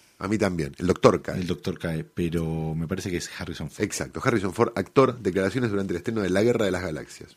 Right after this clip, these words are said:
Speaker 1: Una película que el guión un poco flojo, ¿no?
Speaker 2: Esto fue Letera veintidós, episodio siete, El Impostor. El próximo episodio entonces será el especial de Navidad,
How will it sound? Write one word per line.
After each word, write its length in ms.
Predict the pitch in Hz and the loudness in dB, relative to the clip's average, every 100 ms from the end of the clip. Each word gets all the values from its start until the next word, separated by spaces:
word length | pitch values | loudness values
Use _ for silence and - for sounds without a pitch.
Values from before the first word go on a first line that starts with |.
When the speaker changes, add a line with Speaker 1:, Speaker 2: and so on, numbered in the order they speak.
| _ | _
Speaker 1:
Una 100 | 135 | -8
película 360 | 113 135 135 175 | -2 2 4 4
que 160 | 110 127 | 0 -2
el 80 | - _ _ _ - - - _ - - | -4 _ _ _ -14 -14 -20 _ -12 0
guión 120 | 104 123 | 2 2
un 100 | 92 | 0
poco 240 | 110 104 | -2 -2
flojo, 400 | 92 92 - - | 0 -2 -4 -10
¿no? 120 | - - - _ _ _ _ - - - - - - - - _ _ | -12 -14 -20 _ _ _ _ -8 -8 -10 -20 -20 -20 -20 -20 _ _
Speaker 2:
Esto 200 | 107 - | -6 -4
fue 580 | - 101 95 92 92 90 | 2 6 8 8 6 4
Letera 320 | 87 87 95 | 2 2 2
veintidós, 760 | 90 90 87 90 117 147 - - | 2 2 2 4 6 6 2 -4
episodio 460 | 95 85 87 87 80 | -6 -2 0 0 2
siete, 640 | - 139 127 - 95 139 - _ _ _ _ _ _ - | 2 6 6 6 4 2 -6 _ _ _ _ _ _ -12
El 160 | 87 78 | -6 -6
Impostor. 680 | 76 - - - 90 80 - - - _ _ - _ _ _ | -6 -10 -12 -2 -2 -2 -8 -18 -20 _ _ -20 _ _ _
El 140 | 95 80 | -10 -6
próximo 300 | 92 92 80 | -6 -4 -6
episodio 340 | 71 82 80 | -6 -6 -4
entonces 340 | 73 78 76 | -6 -6 -6
será 300 | 78 76 73 | -6 -4 -4
el 140 | 73 71 | -6 -8
especial 320 | - 73 82 | -10 -10 -8
de 80 | 73 | -8
Navidad, 440 | 71 73 82 123 | -8 -6 -4 -4